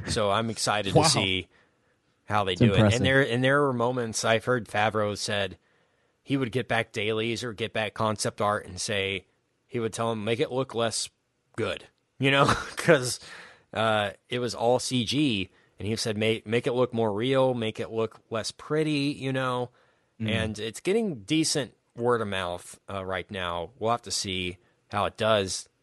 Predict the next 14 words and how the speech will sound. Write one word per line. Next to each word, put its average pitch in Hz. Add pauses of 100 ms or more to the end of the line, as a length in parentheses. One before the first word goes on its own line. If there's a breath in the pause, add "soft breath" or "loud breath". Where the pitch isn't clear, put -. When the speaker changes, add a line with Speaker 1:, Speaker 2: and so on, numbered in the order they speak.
(120)
Speaker 1:
Um, 90
but 85 (140)
it's -
gonna 156
be 147
interesting 113
to 104
see 120
if 104
there's 104
actually 101
a 87
market 92
for 87